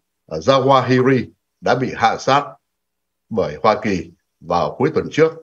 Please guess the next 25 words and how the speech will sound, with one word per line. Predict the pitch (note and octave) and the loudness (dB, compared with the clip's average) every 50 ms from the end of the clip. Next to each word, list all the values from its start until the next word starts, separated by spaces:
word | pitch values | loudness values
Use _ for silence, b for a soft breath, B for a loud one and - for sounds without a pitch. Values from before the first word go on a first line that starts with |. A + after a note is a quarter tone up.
| - _ _ _ _ _ _ _ _ _ - | -20 _ _ _ _ _ _ _ _ _ -8
Và | F2+ F2 E2 D#2+ | -4 -4 -2 0
đấy | G2+ B2+ F3 | 0 0 2
là | F#3+ C3 G2 | 0 0 0
hai | A2 B2 A#2 A2 | 2 2 2 2
cái | A#2 B2 | 0 0
nội | A2+ A2 F#2 - | 0 -2 -4 -2
dung | - B2+ B2+ A2 F#2+ F2 - | 0 0 0 0 -2 -6 -10
mà | - E2+ - | -10 -10 -8
chúng | G2+ F#2+ - | -8 -4 -2
tôi | A#2+ A2 G#2 G2 - | 0 0 0 -2 -4
sẽ | - F#2+ - | -6 -8 -8
trình | - G2+ F2+ F2+ | -6 -6 -4 -4
bày | F2+ F2 E2 D#2 - | -2 -2 -4 -4 -6
cùng | F#2 E2 E2 D#2+ | -10 -12 -8 -6
toàn | - F2+ E2 D#2 | -6 -6 -6 -6
thể | - D#2+ D2+ - - | -8 -10 -8 -6 -4
quý | B2 C3+ | -2 0
vị. | B2+ B2 - - - _ _ _ _ _ _ _ C3 | 0 -2 -4 -6 -14 _ _ _ _ _ _ _ -2
Bây | B2+ A#2+ | 0 0
giờ | A2 | 2
xin | - D3 C3+ C3+ | 2 0 2 2
bắt | F3+ - - | 2 2 2
đầu | B2+ A#2 G#2+ G2+ F#2 E2+ | 2 4 4 2 2 0
vào | F#2+ F#2+ F#2 F2+ G2 F2 | 2 2 2 2 0 0
cái, | - C3 | -2 -2